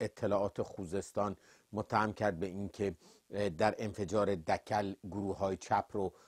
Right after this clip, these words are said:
متهم کرده بی دلیل و، اه، به اونها نسبت داده، دستگیر کرده، شکنجه کردن، یک نفر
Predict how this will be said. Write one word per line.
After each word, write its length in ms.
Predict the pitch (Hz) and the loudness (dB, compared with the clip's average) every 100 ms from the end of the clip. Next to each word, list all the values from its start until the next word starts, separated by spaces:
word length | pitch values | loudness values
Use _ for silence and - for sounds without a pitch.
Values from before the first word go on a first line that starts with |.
| _ | _
متهم 520 | 98 107 - 101 120 120 | -4 -4 -2 -2 -2 0
کرده 540 | 117 113 90 113 110 - _ - | 2 2 2 2 2 -2 _ -12
بی 300 | 87 123 151 | -2 0 6
دلیل 520 | 123 120 120 120 104 | 8 8 6 2 4
و، 220 | 101 110 117 - _ _ | 6 6 4 -4 _ _
اه، 100 | 95 | -6
به 140 | 85 104 | 0 0
اونها 320 | 98 90 135 | 0 -2 0
نسبت 440 | 151 - 123 110 | 0 0 0 2
داده، 320 | 113 104 90 | 2 2 2
دستگیر 540 | 98 95 90 - 135 135 | 0 2 0 0 -4 -2
کرده، 400 | 123 113 104 110 | -2 -2 -2 -4
شکنجه 760 | - - 104 - 110 90 92 143 | -6 -6 -6 -2 -2 -2 -4 -4
کردن، 540 | 139 123 110 117 113 | -2 -2 -2 -6 -2
یک 120 | 120 - | -4 -2
نفر 320 | 104 - 101 | -2 0 -2